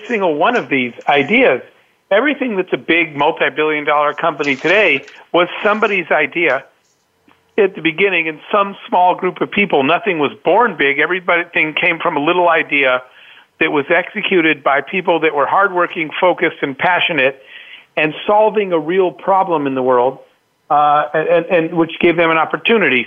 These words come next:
So I'm saying that for all you listeners is you may feel alone today. You're one person with one idea and, you know, not sure where to start. But that's how everybody that ever built anything big felt when they started to.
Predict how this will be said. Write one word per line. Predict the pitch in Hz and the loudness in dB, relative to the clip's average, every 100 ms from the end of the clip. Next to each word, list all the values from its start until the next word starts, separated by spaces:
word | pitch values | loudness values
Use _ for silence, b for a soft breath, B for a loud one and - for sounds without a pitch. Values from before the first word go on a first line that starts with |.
| - | 0
So | 165 147 B B B | 0 0 B B B
I'm | 175 - | -8 -2
saying | 277 262 | 0 2
that | 180 170 | 2 0
for | 180 165 | 0 2
all | 175 220 196 | 4 2 2
you | 160 | 0
listeners | 147 139 - 156 143 165 | 0 0 -2 -2 0 0
is | 151 127 | 0 0
you | 196 | 0
may | 226 190 - | 2 0 0
feel | 202 180 | 0 2
alone | 143 143 165 185 175 | 0 0 -2 -4 -8
today. | 156 143 175 196 _ _ _ _ _ | -2 0 0 -4 _ _ _ _ _
You're | 147 | -2
one | 151 170 170 | 0 0 -2
person | - 160 160 156 | -2 -2 -2 -4
with | 143 | -4
one | 143 151 160 | -2 -2 0
idea | 156 139 156 170 170 | 0 0 2 4 4
and, | 180 151 131 160 | 2 0 -2 -4
you | |
know, | 147 139 | -2 0
not | 151 160 - | 0 -2 0
sure | 170 156 | 2 4
where | 165 156 | 2 2
to | 143 | 0
start. | 180 165 185 - b b | 2 2 0 -6 b b
But | - 165 | -8 -2
that's | 208 208 | -2 0
how | 190 170 | 0 2
everybody | - 196 185 190 208 160 180 175 175 | 2 -2 0 -2 -2 2 2 2 -2
that | 160 185 | -4 0
ever | 175 170 | 0 -2
built | 151 165 160 - | 0 0 -2 -4
anything | 165 165 165 180 160 139 | -4 -2 -4 -4 -4 -2
big | 170 165 135 135 b b - - | 0 2 0 -4 b b -6 0
felt | 170 160 160 | 2 2 0
when | 143 | -2
they | 147 135 - | 0 -2 0
started | 147 135 131 - | 0 0 -2 -2
to. | 135 107 | -4 -4